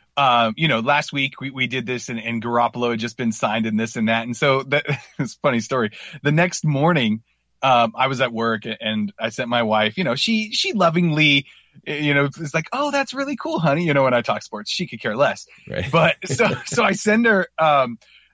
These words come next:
Speaker 1: uh, just, uh, the article, uh, of the Jimmy Garoppolo trade. And I'm like, "Look what we did, honey. Like, this is awesome."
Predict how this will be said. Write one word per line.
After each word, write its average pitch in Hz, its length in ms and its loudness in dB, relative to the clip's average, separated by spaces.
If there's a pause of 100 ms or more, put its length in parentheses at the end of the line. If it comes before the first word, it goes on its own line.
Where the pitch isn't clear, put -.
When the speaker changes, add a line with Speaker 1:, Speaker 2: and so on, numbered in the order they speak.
(100)
Speaker 1:
uh, 151 60 -2
just, 160 180 -4
uh, 160 60 0
the 147 180 -8
article, 151 580 -2
uh, 127 180 2
of 120 120 -2
the 131 80 -2
Jimmy 135 260 -6
Garoppolo 123 460 -4
trade. 151 160 -2
And 147 80 -2
I'm 131 80 -2
like, 120 180 -6
"Look 202 180 0
what 214 100 -4
we 196 80 2
did, 202 240 0
honey. 147 260 0
Like, 156 200 0
this 196 180 -2
is 175 100 -4
awesome." 170 600 2